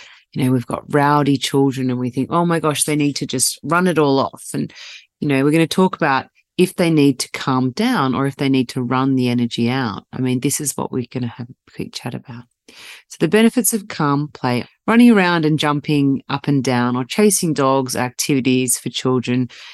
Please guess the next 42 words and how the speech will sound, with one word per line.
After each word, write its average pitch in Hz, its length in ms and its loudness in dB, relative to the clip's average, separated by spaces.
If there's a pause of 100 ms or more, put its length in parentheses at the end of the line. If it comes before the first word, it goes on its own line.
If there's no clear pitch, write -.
(120)
you - 80 -2
know, 160 160 2
to - 240 -4
exercise, 139 760 0
they 151 140 2
need 160 220 0
to - 60 -4
spend 131 240 0
a 127 40 0
lot 131 120 0
of 147 80 -6
energy. 180 540 -2 (140)
And 135 160 0
then 147 280 2
we 147 100 2
think, 151 240 -2
"Oh, 254 140 2
they'll 160 100 2
have 143 160 -2
a 135 60 -2
good 135 200 0
night's 131 240 0
sleep." 165 320 -2 (280)
However, 170 480 2 (360)
there 214 120 4
are - 20 6
some 240 220 4
moments 226 340 6
when 196 100 4
children 185 320 2
need 170 200 0
to - 100 -6
actually - 320 -4
just - 220 0
settle 151 240 0
down, 160 480 -2 (500)
you 226 140 2
know, 240 60 6
like 190 180 0
right 151 240 2
after 143 320 -2
lunch 120 480 -2